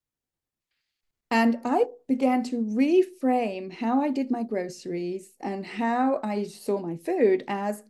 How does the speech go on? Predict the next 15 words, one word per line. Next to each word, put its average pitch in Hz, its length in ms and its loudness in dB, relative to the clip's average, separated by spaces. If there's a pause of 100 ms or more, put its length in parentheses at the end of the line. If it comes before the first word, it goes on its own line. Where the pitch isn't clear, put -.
"Hey, 359 380 -2 (460)
I'm 370 420 6
in 311 160 2
charge 190 460 -8
of 180 120 -10
what 185 160 -2
I 180 140 -4
choose 180 360 -6
to 190 160 -8
eat." - 340 -10 (520)
And 214 180 4
as 214 120 4
a 220 60 8
smart 220 400 -2
consumer, 247 920 -2